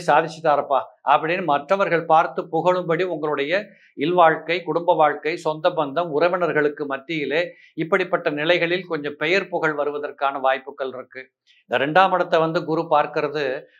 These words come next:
பொருளாதார அபிவிருத்திகளுக்காக நீங்க ரொம்ப ட்ரை பண்ண வேண்டியது இருக்கும். இது வரைக்கும் எட்டு மணி நேரம் வேலை பார்க்குறீங்களா?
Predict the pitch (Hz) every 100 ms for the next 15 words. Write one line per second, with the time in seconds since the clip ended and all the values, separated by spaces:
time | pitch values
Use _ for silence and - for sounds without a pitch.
0 | _ 170 190 226 220 208 185 160 180 180
1 | 180 170 151 151 156 156 180 170 143 123
2 | 160 190 202 135 151 156 151 143 139 131
3 | 127 123 127 - _ - - 135 156 156
4 | 190 185 156 180 170 165 180 165 156 151
5 | 147 147 139 135 139 135